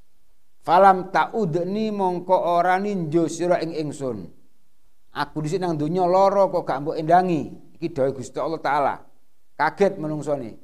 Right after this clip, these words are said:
Qala matur sapa Ibnu Adam. Ya Rabbi, do pangeran ingsun, kaifa hale kaya apa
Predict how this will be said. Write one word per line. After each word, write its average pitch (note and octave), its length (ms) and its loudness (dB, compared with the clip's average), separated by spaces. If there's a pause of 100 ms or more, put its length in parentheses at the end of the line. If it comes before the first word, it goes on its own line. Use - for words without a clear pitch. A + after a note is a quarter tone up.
(420)
Qala G3 380 10
matur F#3+ 560 2
sapa F#3+ 720 4 (1300)
Ibnu F3+ 240 0
Adam. D3+ 580 4 (1300)
Ya G3+ 240 6
Rabbi, D#3 720 2
do G#3+ 320 8
pangeran F#3+ 400 2
ingsun, C#3+ 480 -6
kaifa G#3 400 0
hale G3 320 0
kaya G3 240 0
apa F#3+ 340 2